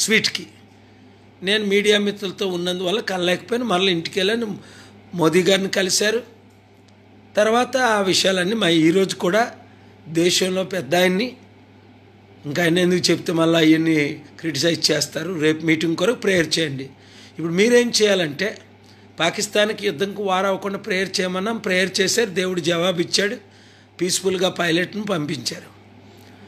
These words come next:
రెండోది ఈ పెద్ద కుట్ర జరుగుతుంది జగన్కిని, మరలా తల్లి కాంగ్రెస్ పిల్ల కాంగ్రెస్తో. జగన్ ఏమో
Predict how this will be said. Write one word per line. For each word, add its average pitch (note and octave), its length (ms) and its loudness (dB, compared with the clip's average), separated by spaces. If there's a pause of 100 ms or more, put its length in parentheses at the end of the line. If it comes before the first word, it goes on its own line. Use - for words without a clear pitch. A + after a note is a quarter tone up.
(260)
రెండోది F#3+ 500 4 (1500)
ఈ D#3 140 4
పెద్ద D#3+ 320 0
కుట్ర G#3 360 0
జరుగుతుంది G3+ 600 2 (180)
జగన్కిని, F#3+ 560 -2 (1700)
మరలా F3 360 4 (760)
తల్లి F#3 200 -2
కాంగ్రెస్ G3+ 480 0 (100)
పిల్ల F3 140 0
కాంగ్రెస్తో. G3+ 720 -4 (1500)
జగన్ E3 280 2
ఏమో F#3 280 2